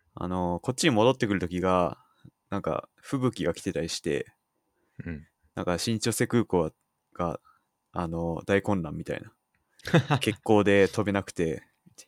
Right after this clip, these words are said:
Speaker 1: 新千歳空港で、なんか、一日過ごした人がいますみたいな。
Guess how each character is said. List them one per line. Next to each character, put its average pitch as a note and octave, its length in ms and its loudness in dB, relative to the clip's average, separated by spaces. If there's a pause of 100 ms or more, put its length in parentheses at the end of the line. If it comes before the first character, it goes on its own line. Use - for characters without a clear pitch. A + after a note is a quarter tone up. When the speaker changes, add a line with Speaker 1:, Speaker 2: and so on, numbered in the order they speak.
Speaker 1:
新 A2 260 -4
千 - 80 -6
歳 A2 220 -4
空 G2+ 160 2
港 F2 180 2
で、 D#2+ 300 -2 (400)
な F#2 100 -6
ん F2 40 -10
か、 - 340 -4
一 - 240 -4
日 F#2+ 180 -4
過 F#2+ 120 -2
ご F#2+ 80 0
し - 100 -6
た E2+ 80 -6
人 F2+ 180 -2
が E2+ 80 -2
い E2+ 60 -4
ま E2+ 100 -6
す - 120 -12
み E2 80 -8
た - 100 -6
い - 60 -10
な。 - 100 -20